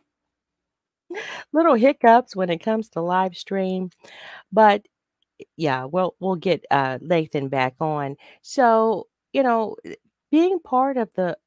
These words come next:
voting process is one of the perks and one of the advantages about being in this great country of the United States of America. Now,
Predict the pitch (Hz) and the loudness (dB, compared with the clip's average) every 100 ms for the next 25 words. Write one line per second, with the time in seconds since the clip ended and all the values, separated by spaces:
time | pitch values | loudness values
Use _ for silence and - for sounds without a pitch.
0 | - 147 180 226 247 220 214 196 190 214 | -20 -6 -2 -2 -2 -4 -6 -6 -4 -4
1 | - 180 151 139 147 - _ _ _ _ | -4 -4 -4 -4 -8 -14 _ _ _ _
2 | _ - 208 208 202 - - - 156 180 | _ -2 0 0 -2 -6 -14 -12 -8 -4
3 | 247 294 262 185 180 196 185 180 180 - | -4 -4 -6 -8 -8 -6 -6 -6 -8 -12
4 | - 196 180 - - - - _ - 208 | 0 2 2 -2 -8 -8 -12 _ -10 -6
5 | 190 202 294 262 208 202 160 160 175 160 | -4 -4 -6 -6 -4 -4 -2 -4 -4 -4
6 | 139 123 123 - 131 139 139 135 135 151 | -8 -12 -12 -10 -10 -8 -10 -10 -6 -4
7 | 151 151 151 151 _ _ - _ _ - | -2 -4 -6 -10 _ _ -20 _ _ -8
8 | 151 151 151 - - 139 135 - 147 143 | -6 -4 -6 -8 -8 -8 -8 -8 -8 -8
9 | - 151 139 - 139 127 131 139 _ _ | -10 -10 -10 -12 -12 -12 -12 -16 _ _
10 | _ - 139 131 123 131 131 131 123 117 | _ -14 -10 -10 -10 -10 -8 -6 -6 -8
11 | - 117 117 123 120 120 113 110 - 123 | -8 -8 -6 -8 -8 -8 -6 -8 -6 -4
12 | 127 127 131 | -2 -2 -4